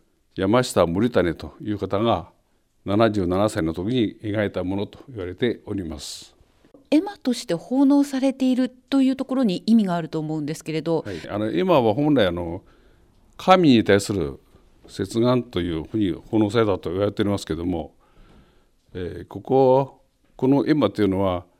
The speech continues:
Speaker 1: 手とか体の悪いところを描いて、ここを直してくださいというのが本筋であったと言われていますけども、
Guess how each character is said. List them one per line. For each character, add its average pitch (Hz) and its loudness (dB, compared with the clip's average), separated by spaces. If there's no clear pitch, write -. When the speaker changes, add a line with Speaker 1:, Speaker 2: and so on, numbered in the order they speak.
Speaker 1:
手 160 0
と 123 0
か 87 0
体 117 0
の 113 0
悪 123 2
い 151 -2
と 131 -2
こ 104 2
ろ 92 2
を 80 0
描 104 0
い 101 0
て、 123 0
こ - -12
こ 113 -4
を 120 2
直 117 4
し - -6
て 170 -6
く 160 4
だ 165 -6
さ 165 6
い 143 4
と - -12
い 110 -6
う 110 0
の 131 0
が 110 4
本 131 -2
筋 95 -6
で 107 0
あ 78 -2
っ - -12
た - -4
と 110 -4
言 101 -2
わ 87 -4
れ 87 -8
て 87 -8
い - -8
ま 92 -6
す - -12
け 95 -4
ど 92 -6
も、 85 -8